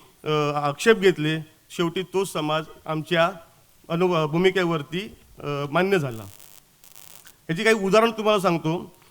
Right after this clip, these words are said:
सुरुवातीला आम्ही आरक्षणाची भूमिका जेव्हा मांडली, समाजाने आम्हाला विरोध केला, आम्ही समाजाचे प्रबोधन केले आणि शेवटी समाजाने आमची भूमिका स्वीकारली. अगदी अशीच गोष्ट इतर अनेक बाबतीत आमची घडलेली आहे.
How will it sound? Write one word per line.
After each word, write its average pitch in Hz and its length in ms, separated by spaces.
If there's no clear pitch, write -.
सुरुवातीला 240 600
आम्ही 233 180
आरक्षणाची 214 560
भूमिका 202 340
जेव्हा 196 220
मांडली, 180 460
समाजाने 208 440
आम्हाला 202 280
विरोध 185 300
केला, 185 400
आम्ही 180 340
समाजाचे 175 520
प्रबोधन 190 540
केले 160 520
आणि 170 180
शेवटी 175 360
समाजाने 170 560
आमची 156 400
भूमिका 151 380
स्वीकारली. 139 540
अगदी 170 260
अशीच 202 340
गोष्ट 208 380
इतर 190 240
अनेक 202 280
बाबतीत 208 340
आमची 180 220
घडलेली 160 360
आहे. 104 240